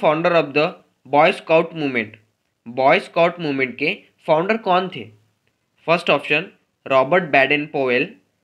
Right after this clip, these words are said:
सेकंड गाय फॉक्स, जॉर्ज कस्टर या जीसी जेम्स। तो इन चारों में से कौन थे फाउंडर of बॉय स्काउट मूवमेंट?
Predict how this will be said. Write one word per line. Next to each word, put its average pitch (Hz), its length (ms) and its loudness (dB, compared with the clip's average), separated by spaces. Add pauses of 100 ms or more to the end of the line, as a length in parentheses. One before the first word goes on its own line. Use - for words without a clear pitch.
(480)
सेकंड 160 400 -2 (360)
गाय 139 320 2
फॉक्स, 165 640 0 (1500)
जॉर्ज 160 420 2
कस्टर 175 600 -2 (560)
या 151 100 4
जीसी 156 360 -4
जेम्स। 135 500 -4
तो - 360 -12
इन 165 120 -4
चारों 170 220 2
में 175 120 -4
से 180 120 -4
कौन 160 320 -2
थे 165 220 0
फाउंडर 143 380 -2
of 170 120 4
बॉय 147 300 2
स्काउट 123 460 -4 (320)
मूवमेंट? 131 400 -6